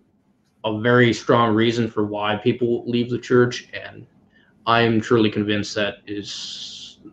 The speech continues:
probably the smallest reason why people leave the church.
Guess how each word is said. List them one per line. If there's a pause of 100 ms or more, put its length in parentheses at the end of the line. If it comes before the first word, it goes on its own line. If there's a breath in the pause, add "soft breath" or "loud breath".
(120)
probably
the
smallest
reason
why
people
leave
the
church.